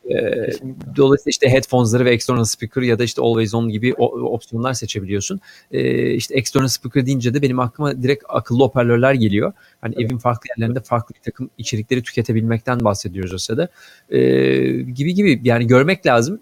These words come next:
Speaker 1: Ee,
Speaker 2: Takip edilmesi gereken bir
Speaker 1: içerik
Speaker 2: haber.
Speaker 1: boyutu
Speaker 2: Yani
Speaker 1: da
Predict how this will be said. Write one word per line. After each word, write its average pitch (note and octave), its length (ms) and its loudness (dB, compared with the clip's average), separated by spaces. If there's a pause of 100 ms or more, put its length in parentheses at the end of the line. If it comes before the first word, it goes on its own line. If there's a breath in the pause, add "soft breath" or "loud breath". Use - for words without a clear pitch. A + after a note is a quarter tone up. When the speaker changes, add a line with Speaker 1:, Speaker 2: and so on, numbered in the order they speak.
Speaker 1:
Ee, B2+ 400 -10
Speaker 2:
Takip D#3+ 280 -2
edilmesi C#3+ 360 -2
gereken A#2+ 340 -2
bir A#2 60 -2
Speaker 1:
içerik A2+ 120 4
Speaker 2:
haber. A2 140 0
Speaker 1:
boyutu A#2 100 2
Speaker 2:
Yani B2 220 0
Speaker 1:
da B2+ 60 -4